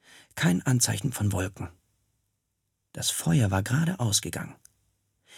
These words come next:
Wie Millionen Diamanten funkelten die Sterne am Himmel. Einer nach dem anderen fielen wir alle in den Schlaf. Obwohl ich müde war, war ich der Letzte, der einschlief. Ich war so aufgeregt,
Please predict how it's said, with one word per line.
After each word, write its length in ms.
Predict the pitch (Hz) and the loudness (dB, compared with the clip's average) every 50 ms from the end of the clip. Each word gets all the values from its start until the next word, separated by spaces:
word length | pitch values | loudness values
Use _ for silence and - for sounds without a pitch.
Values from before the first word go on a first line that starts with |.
| - - - - | -20 -20 -2 2
Wie 100 | - 113 | 4 4
Millionen 560 | 107 107 104 104 110 127 139 143 139 123 117 | 6 6 6 8 8 8 8 8 8 6 6
Diamanten 600 | 110 113 113 107 104 107 113 110 104 - 90 87 | 6 4 4 4 6 6 4 4 2 0 -4 -4
funkelten 460 | - - 107 107 101 - 101 98 - 95 | -2 0 0 0 0 -2 -4 -2 0 0
die 120 | 98 90 | 0 0
Sterne 340 | - - 107 98 95 90 87 | 0 0 -2 -2 -2 -4 -6
am 120 | 87 85 | -6 -6
Himmel. 260 | 80 85 87 87 87 - - _ _ _ _ _ _ _ _ _ _ _ _ _ _ _ _ _ _ _ _ _ | -6 -6 -8 -8 -10 -12 -18 _ _ _ _ _ _ _ _ _ _ _ _ _ _ _ _ _ _ _ _ _
Einer 320 | - 131 147 156 151 147 120 | 0 2 4 4 4 4 2
nach 160 | 107 98 - | 2 0 -2
dem 180 | - - 101 - | -4 -6 -6 -2
anderen 400 | - 101 101 101 98 98 95 95 | 2 2 4 4 4 4 4 2
fielen 520 | 92 - - - 104 101 98 95 92 90 87 | 0 -2 -2 0 2 2 2 2 0 0 0
wir 180 | 101 95 90 | -2 -2 -2
alle 180 | 92 95 101 104 | -2 -2 -2 -2
in 140 | - 107 98 | -2 0 0
den 120 | 101 104 | 0 -2
Schlaf. 560 | - - - - - - - - - - - _ _ _ _ _ _ _ _ _ _ _ _ _ _ _ _ _ _ _ _ _ _ _ _ _ _ _ | -4 -6 -6 -8 -8 -8 -10 -12 -18 -20 -20 _ _ _ _ _ _ _ _ _ _ _ _ _ _ _ _ _ _ _ _ _ _ _ _ _ _ _
Obwohl 280 | - 107 95 131 151 151 | 0 2 4 6 6 6
ich 100 | 127 95 | 6 6
müde 320 | 101 101 101 98 101 107 | 6 6 6 6 6 4
war, 300 | 110 127 143 156 170 151 | 2 2 2 0 0 0
war 100 | 120 - | -2 -2
ich 120 | - 117 - | -4 -4 -2
der 120 | - 143 | -2 0
Letzte, 360 | 135 151 151 - - - - | 0 0 0 -2 -4 -4 -4
der 140 | - - 95 | -2 0 0
einschlief. 480 | 95 95 90 - - - 104 - - - _ _ _ _ _ _ _ _ _ _ _ _ _ _ _ _ _ _ _ _ _ _ _ _ - - - _ _ | 0 0 -2 -4 -4 -6 -6 -8 -12 -18 _ _ _ _ _ _ _ _ _ _ _ _ _ _ _ _ _ _ _ _ _ _ _ _ -20 -20 -20 _ _
Ich 120 | - - | -8 -2
war 100 | - 101 | 0 0
so 120 | 98 - - | 0 2 2
aufgeregt, 720 | - 117 123 - - - - - - - - - - - | 2 2 2 2 0 -4 -4 -4 -6 -6 -10 -12 -14 -14